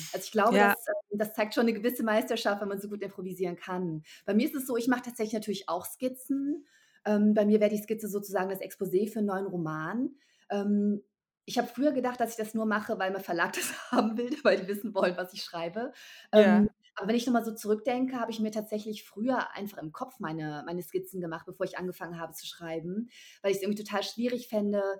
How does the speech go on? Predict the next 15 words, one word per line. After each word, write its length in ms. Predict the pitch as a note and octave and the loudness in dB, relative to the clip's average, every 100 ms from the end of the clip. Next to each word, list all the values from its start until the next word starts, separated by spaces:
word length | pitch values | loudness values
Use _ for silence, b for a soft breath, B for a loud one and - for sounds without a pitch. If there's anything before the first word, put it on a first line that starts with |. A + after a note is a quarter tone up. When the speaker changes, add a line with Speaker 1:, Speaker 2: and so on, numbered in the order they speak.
| b b | b b
Speaker 1:
komplett 720 | - G#3 G3 - F#3+ A#3 - - | -4 -2 -2 -2 0 0 -2 -4
ins 280 | B3+ B3+ - | -4 -4 -2
Blaue 300 | G#3+ A#3 B3+ | 2 2 2
hinein 360 | B3 A#3+ B3 | 0 0 0
loszuziehen. 600 | A#3 B3+ - A#3+ - C4 | -2 -6 -8 -12 -2 0
Also 140 | - - | 0 -6
ich 60 | - | -2
glaube 300 | F#3+ A3 - | 0 0 -2
auch, 180 | G#3 | -4
alle 260 | - G3+ G#3 | -2 -2 -2
Autorinnen 380 | F#3 - A3 G3+ | -2 -6 -4 -4
und 60 | |
Autoren, 260 | F#3 G#3+ G#3+ | -4 0 0
die 60 | G#3 | 0
behaupten, 640 | F#3 F#3+ F#3+ - F#3 F#3 | -2 -4 -4 -6 -6 -6